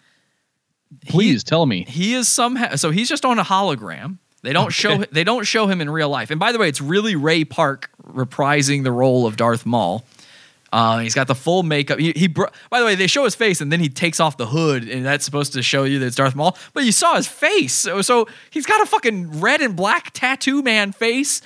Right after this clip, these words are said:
Speaker 1: So you know
Speaker 2: Right,
Speaker 1: it's
Speaker 2: right.
Speaker 1: him. At f-, but then he takes off the hood, and it's supposed to be a big reveal. And that was the only time in the theater where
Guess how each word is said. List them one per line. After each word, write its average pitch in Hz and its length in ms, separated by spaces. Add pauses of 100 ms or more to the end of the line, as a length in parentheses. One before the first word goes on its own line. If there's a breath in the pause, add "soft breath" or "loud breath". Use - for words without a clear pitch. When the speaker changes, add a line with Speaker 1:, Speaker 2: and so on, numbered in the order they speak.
(260 loud breath)
Speaker 1:
So - 120
you 214 100
know 277 220
Speaker 2:
Right, 440 80
Speaker 1:
it's 277 140
Speaker 2:
right. 202 120
Speaker 1:
him. 240 300 (140)
At 175 180
f-, - 180
but 185 220
then 202 100
he 226 80
takes 196 200
off 180 100
the 160 80
hood, 175 80
and 160 80
it's 131 80
supposed 147 160
to - 40
be 143 80
a 131 40
big 131 160
reveal. 127 300 (200 loud breath)
And 156 120
that 233 80
was 226 80
the 214 80
only 254 260
time 214 420
in 156 60
the 143 100
theater 147 420
where 120 280